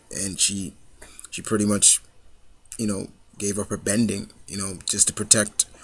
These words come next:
her former lover, you know, in a way. You know, that's basically what it was. That's what it came down to. So it all comes down to the next one-hour season finale next week,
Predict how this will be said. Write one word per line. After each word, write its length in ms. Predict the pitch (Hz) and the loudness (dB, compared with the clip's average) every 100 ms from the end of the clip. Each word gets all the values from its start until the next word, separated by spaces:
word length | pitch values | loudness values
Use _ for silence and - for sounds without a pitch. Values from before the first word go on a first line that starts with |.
| - | -8
her 300 | - 117 117 107 - - | 6 10 10 6 -4 -6
former 360 | - 117 113 | 4 6 8
lover, 360 | 107 117 110 90 | 8 8 8 4
you 100 | 95 | -4
know, 160 | 95 95 | -4 -4
in 60 | |
a 80 | 92 | -2
way. 200 | 104 127 | 2 2
You 120 | 90 85 | 0 -6
know, 160 | 87 | -8
that's 220 | - 95 | -4 -2
basically 360 | - 113 107 110 | 2 4 6 4
what 160 | 98 95 | 2 2
it 60 | |
was. 300 | 95 131 104 | 4 4 6
That's 180 | 107 110 | 2 2
what 120 | 147 | 4
it 80 | 110 | 4
came 220 | - 101 | 2 2
down 240 | 98 113 101 | 2 0 2
to. 260 | 101 95 - - - - - - | 2 0 -10 -20 -20 -20 -20 4
So 240 | - 120 | 8 10
it 240 | 120 104 117 | 10 8 8
all 160 | 127 | 8
comes 300 | 131 143 123 | 8 6 8
down 240 | 113 123 131 | 8 6 8
to 360 | - 117 110 101 - | 8 8 2 0 -2
the 80 | 104 | 2
next 540 | 110 110 - - - - _ _ | 2 4 8 8 6 -4 _ _
one-hour 720 | - 107 117 113 113 110 98 - | 0 6 8 8 6 4 2 6
season 400 | - 120 107 104 | 6 6 4 2
finale 640 | 104 101 120 123 98 - - - - _ _ - - - - | 0 2 2 2 0 -4 -14 -20 -20 _ _ -20 -6 -6 0
next 340 | 107 107 104 - | 4 4 8 6
week, 320 | 113 180 - | 6 0 -2